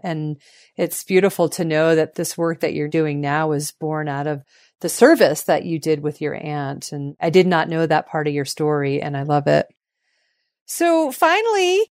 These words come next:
I like to ask this question of each of our guests. As you might know, in our training programs at Inner Peace Yoga Therapy, we teach the students who are studying to become yoga therapists that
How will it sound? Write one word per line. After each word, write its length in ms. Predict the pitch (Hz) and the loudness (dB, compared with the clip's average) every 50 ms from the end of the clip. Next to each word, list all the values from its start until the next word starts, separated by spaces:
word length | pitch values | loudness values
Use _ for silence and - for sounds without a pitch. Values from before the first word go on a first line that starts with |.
| _ _ _ | _ _ _
I 120 | 254 262 | -2 -2
like 260 | 262 269 294 330 392 - | 0 2 0 0 0 0
to 140 | - 269 - | -4 -2 0
ask 240 | 277 294 294 285 - | 2 0 0 0 -4
this 160 | 311 277 - | -6 -8 -8
question 560 | _ - 269 254 247 - - - 269 240 226 | _ -2 -2 -2 -2 -4 -4 -4 -4 -4 -4
of 100 | 220 196 | -6 -8
each 260 | 220 214 214 - - | -8 -10 -10 -6 -8
of 100 | 233 196 | -4 -2
our 140 | 190 180 180 | -2 -2 -2
guests. 760 | 175 165 - 160 143 147 185 202 - - - - - - - _ | -2 -4 -4 -2 -2 -2 -4 -4 -6 -10 -8 -10 -10 -10 -10 _
As 220 | - 185 175 165 | -6 -6 -4 -2
you 100 | - 180 | -2 -2
might 240 | 170 165 156 160 - | -2 -2 -4 -4 -6
know, 340 | 180 165 151 147 156 180 208 | -6 -4 -2 0 2 2 2
in 120 | 208 180 | 2 2
our 140 | 175 170 175 | 0 -2 -2
training 360 | 180 - - 202 202 214 214 | -2 -2 -2 0 0 0 0
programs 500 | 196 - 180 170 156 165 165 160 165 165 | 0 2 2 2 2 0 -2 -2 -2 -2
at 80 | 180 165 | -4 -4
Inner 260 | - - 165 160 156 | -4 -4 -6 -8 -8
Peace 320 | - - - 165 160 - - | -8 -4 -4 -4 -4 0 0
Yoga 260 | 160 147 151 156 147 | 0 0 0 0 -2
Therapy, 680 | 151 - 156 147 147 147 _ - 156 151 151 156 156 _ _ _ _ _ _ _ _ | -2 -4 -4 -4 -4 -6 _ -6 -6 -6 -6 -8 -10 _ _ _ _ _ _ _ _
we 80 | - 160 | -10 -10
teach 360 | - - 294 302 294 - - | 0 2 2 2 2 -2 -8
the 100 | - 240 | -8 -8
students 560 | - - - 226 208 185 202 196 196 185 - | -8 -4 -2 -2 0 0 0 -2 -2 -4 -6
who 80 | - 208 | -4 -4
are 80 | 185 175 | -4 -4
studying 380 | - - 269 302 330 320 285 - | -2 2 4 4 4 4 -2 -4
to 100 | - 202 | -4 -6
become 340 | 214 202 - - 202 196 | -6 -6 -4 -4 -4 -2
yoga 280 | 190 180 170 170 165 175 | -2 0 0 0 -2 -4
therapists 640 | 175 - 175 165 160 156 - 180 160 160 160 - - | -4 -2 -2 -2 -2 -2 -4 -4 -4 -2 -4 -4 -4
that 200 | 170 143 - | -4 -6 -6